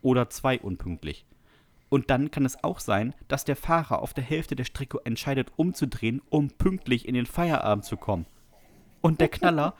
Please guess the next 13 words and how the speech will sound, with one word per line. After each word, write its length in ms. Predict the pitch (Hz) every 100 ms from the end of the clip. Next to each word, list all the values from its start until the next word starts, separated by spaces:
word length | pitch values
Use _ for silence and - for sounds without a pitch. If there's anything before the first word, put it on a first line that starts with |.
| -
<laughs> 120 | -
laut 220 | 185 180
den 80 | 160
Verkehrsbetrieben 800 | - 175 185 180 - - 147 143
in 120 | 123
Kenia 400 | - 170 156 123
machen 280 | 120 131 139
die 140 | 139
Fahrer 440 | 139 160 156 147 131
im 100 | 131
Schnitt 280 | - 151 -
vier 340 | - 202 180
Überstunden 720 | 185 175 170 - 135 - 95